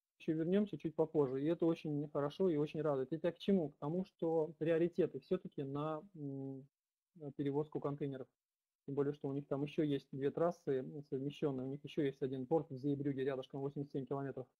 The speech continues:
Они ку-, они откупили еще один порт. А, ну ладно. Вот.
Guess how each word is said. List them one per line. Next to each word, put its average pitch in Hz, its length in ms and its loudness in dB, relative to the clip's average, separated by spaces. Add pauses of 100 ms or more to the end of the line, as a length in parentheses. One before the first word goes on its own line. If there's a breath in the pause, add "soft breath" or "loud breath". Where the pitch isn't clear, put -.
(120)
Они 139 160 -6
ку-, 175 200 -8
они 147 160 0
откупили 147 440 -2
еще 139 220 -2
один 135 180 -4
порт. 165 240 2 (420)
А, 131 240 -14 (180)
ну 165 100 -4
ладно. 127 240 -4 (500)
Вот. 170 240 8